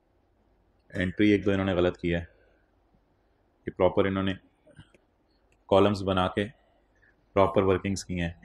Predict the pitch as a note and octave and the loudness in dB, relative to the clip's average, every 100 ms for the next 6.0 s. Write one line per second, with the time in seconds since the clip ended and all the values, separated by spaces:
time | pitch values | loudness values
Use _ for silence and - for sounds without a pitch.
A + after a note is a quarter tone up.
0 | - - _ _ _ _ _ _ _ _ | -20 -20 _ _ _ _ _ _ _ _
1 | _ F#2+ F#2+ G#2 G#2+ G2 G2+ G2 G#2 - | _ -6 -4 0 2 4 4 4 2 0
2 | G2 F2+ F2+ G2 F#2+ - E2 E2 - F2 | -2 0 -2 -2 -2 0 0 0 -6 -4
3 | F2+ E2+ F#2 G2 F#2+ E2 E2 - _ _ | -4 -2 2 4 4 2 -2 -6 _ _
4 | _ _ _ _ _ - G2 G2 G2+ G2 | _ _ _ _ _ -10 -6 -2 0 2
5 | F2+ F2+ F#2 F#2 E2+ E2 - E2 D#2+ D#2+ | 2 0 -2 -2 2 0 0 -2 -4 -4